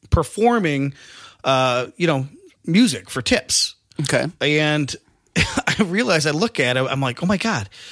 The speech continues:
Speaker 1: it's David Sanborn,
Speaker 2: <laughs>
Speaker 1: Paul Schaefer,
Speaker 2: Oh, wow.
Speaker 1: Miles Davis,
Speaker 2: Hmm.
Speaker 1: <laughs> and Larry Carlton."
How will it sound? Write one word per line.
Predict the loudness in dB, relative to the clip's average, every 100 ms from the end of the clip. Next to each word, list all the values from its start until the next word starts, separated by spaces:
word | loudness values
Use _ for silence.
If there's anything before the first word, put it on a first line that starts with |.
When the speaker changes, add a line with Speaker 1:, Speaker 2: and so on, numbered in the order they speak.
| -20 -8
Speaker 1:
it's | -6 -2
David | 0 2 2
Sanborn, | 0 0 0 -2 -2 -2 -4 -8 -8
Speaker 2:
<laughs> | -10 -4 0
Speaker 1:
Paul | 2 0
Schaefer, | 0 -2 -4 -4 -6 -8 -10 _
Speaker 2:
Oh, | -10 -8
wow. | -8 -10 -14 _ 0
Speaker 1:
Miles | 2 2 2 0 2
Davis, | 2 2 -2 -2 -2 -2 -2
Speaker 2:
Hmm. | -2 -2 -4 -10 _
Speaker 1:
<laughs> | -6 -6 -2
and | 0 2
Larry | 2 2 2
Carlton." | 0 0 2 0 -2 -8